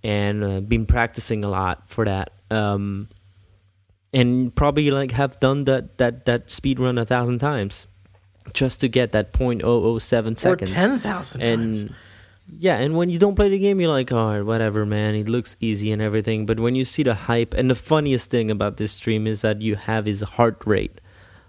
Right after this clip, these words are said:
Speaker 1: on the,
Speaker 2: <laughs>
Speaker 1: on the stream. You have his heart rate. He probably has, like, some kinda,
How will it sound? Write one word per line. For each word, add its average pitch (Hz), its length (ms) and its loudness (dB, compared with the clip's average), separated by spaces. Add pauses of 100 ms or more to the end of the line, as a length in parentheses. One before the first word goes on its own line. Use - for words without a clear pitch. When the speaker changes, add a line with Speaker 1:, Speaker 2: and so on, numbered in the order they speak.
(180)
Speaker 1:
on 113 300 2
the, 104 200 0 (380)
Speaker 2:
<laughs> - 340 -6
Speaker 1:
on 120 180 2
the 104 100 0
stream. 98 520 0 (200)
You 117 140 0
have 110 100 2
his 107 100 0
heart 117 260 0
rate. 98 160 0
He 98 80 -2
probably 127 320 0
has, 110 220 0
like, 95 300 -4
some 113 320 -4
kinda, 123 160 -2